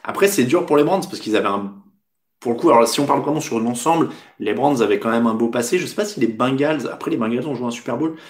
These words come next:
mais, euh, je sais pas si les Bengals sont aussi affreux sur, euh, sur tout le match. Mais il y en a quelques-uns. Il y en a quelques-uns, honnêtement, euh, qui, qui peuvent prétendre, euh, qui peuvent prétendre à ça.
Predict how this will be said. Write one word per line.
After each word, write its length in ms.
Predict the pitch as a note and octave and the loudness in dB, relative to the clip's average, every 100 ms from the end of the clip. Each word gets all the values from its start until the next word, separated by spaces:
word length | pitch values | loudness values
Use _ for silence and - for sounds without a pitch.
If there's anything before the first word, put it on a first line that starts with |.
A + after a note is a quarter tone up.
| - _ | -20 _
mais, 480 | A2+ A2+ A2+ A2+ A2 | -8 -4 -2 0 2
euh, 500 | G#2+ G#2+ G#2 G#2 G#2 | 2 2 0 0 0
je 40 | G2+ | -2
sais 80 | - | -4
pas 80 | C#3+ | -6
si 160 | - | -2
les 60 | A#2+ | -2
Bengals 340 | A2 A2 A2+ | 0 -2 -2
sont 280 | - A2 - - | -4 -10 -14 -4
aussi 500 | B2 A#2+ - - C#3 A2 | -2 -2 -4 -6 -4 -2
affreux 640 | A2 - - A2+ A#2 - | -4 -4 0 0 0 -6
sur, 420 | - - - F#2+ - | -18 -12 -8 -6 -4
euh, 500 | - - - - - | -6 -6 -8 -10 -12
sur 200 | - - | -16 -14
tout 120 | - | -10
le 60 | F#2+ | -8
match. 400 | D#2 - - - _ - _ _ _ _ _ _ - - | -8 -10 -14 -18 _ -20 _ _ _ _ _ _ -12 -2
Mais 120 | A2+ | 0
il 20 | |
y 40 | A2 | 2
en 40 | |
a 80 | A2+ | 0
quelques-uns. 460 | A2 G#2 A2 F#2+ F#2 | -2 -2 -2 -4 -6
Il 60 | |
y 20 | G2+ | -6
en 60 | |
a 80 | G2+ | -4
quelques-uns, 460 | G2+ G2 G#2+ A2 G#2+ | -4 -2 -2 -2 -2
honnêtement, 600 | G#2 F#2+ G2 G2+ G2+ F#2+ | -2 -4 -6 -10 -6 -6
euh, 60 | |
qui, 520 | F2+ - G2 F#2 G2 - - - _ | -8 -10 -8 -8 -8 -14 -20 -20 _
qui 140 | - | -12
peuvent 200 | - A#2 | -4 -4
prétendre, 440 | - A#2 A#2 B2 A2+ | 0 0 2 2 4
euh, 640 | G#2 G2+ G2 F#2+ F#2+ G2 | 4 4 2 0 -2 -8
qui 120 | G2 A#2 | -12 -4
peuvent 180 | A#2+ | -4
prétendre 340 | - B2+ C#3 C3+ | -2 0 2 2
à 100 | A#2+ | 2
ça. 280 | A#2 G2+ | 2 -2